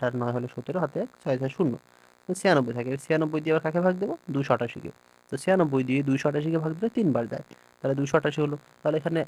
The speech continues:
আমাদের গসাগু কত হলো? ছিয়ানব্বই। তাহলে এখানে সেই সবচেয়ে বড় কাঠের যে দৈর্ঘ্য, সেটি, আহ, সবচেয়ে বড় টুকরা দৈর্ঘ্য, সেটি হচ্ছে ছিয়ানব্বই সেন্টিমিটার।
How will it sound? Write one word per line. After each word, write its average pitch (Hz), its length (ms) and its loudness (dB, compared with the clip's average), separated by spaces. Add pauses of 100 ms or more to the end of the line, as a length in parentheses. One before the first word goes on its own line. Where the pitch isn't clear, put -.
আমাদের 147 260 0
গসাগু 143 340 2
কত 170 200 0
হলো? 220 120 -4
ছিয়ানব্বই। 143 480 0 (400)
তাহলে 180 200 0
এখানে 175 300 0
সেই 139 120 -2
সবচেয়ে 151 400 -2
বড় 139 220 4
কাঠের - 320 -2 (160)
যে 131 220 -2
দৈর্ঘ্য, 127 580 -2 (360)
সেটি, 135 160 -2
আহ, 127 300 -2
সবচেয়ে 135 280 -4
বড় 151 220 8
টুকরা 127 220 -2
দৈর্ঘ্য, 120 260 -4
সেটি 151 180 -4
হচ্ছে 156 200 -4 (140)
ছিয়ানব্বই 170 520 2 (280)
সেন্টিমিটার। 127 520 2